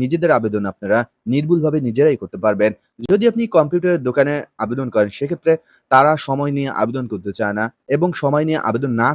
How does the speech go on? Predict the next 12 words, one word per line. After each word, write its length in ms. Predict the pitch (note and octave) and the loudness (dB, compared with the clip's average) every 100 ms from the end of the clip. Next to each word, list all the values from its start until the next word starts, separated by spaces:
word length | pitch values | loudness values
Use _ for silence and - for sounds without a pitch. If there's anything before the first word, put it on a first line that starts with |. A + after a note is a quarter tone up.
| C3+ | 2
করার 200 | G#2+ G#2 | 0 2
কারণে 280 | G#2 G2+ A#2+ C#3+ _ - | 2 2 -2 -4 _ -4
বিভিন্ন 260 | B2+ D3 D#3+ D#3+ A2 | 0 0 0 -2 -2
ইনফরমেশনে 540 | G#2 G#2+ G2 F#2 A#2 D3 _ - | -4 -4 -4 -4 -2 -2 _ -6
ভুল 140 | A#2+ C#3 A2+ | -2 0 -2
হতে 140 | F#2 | 0
পারে। 140 | G#2+ G#2 - C3+ | 2 2 2 0
আর 60 | E3+ F3+ | 0 2
যদি 160 | F#3 G3 E3+ | 0 0 -2
কোনো 140 | E3 F3+ C#3 | -2 -2 -4
ইনফরমেশনে 480 | C#3+ E3 D#3+ C#3+ B2 | -4 -2 -2 -4 -4
আপনার 180 | G#2+ | -4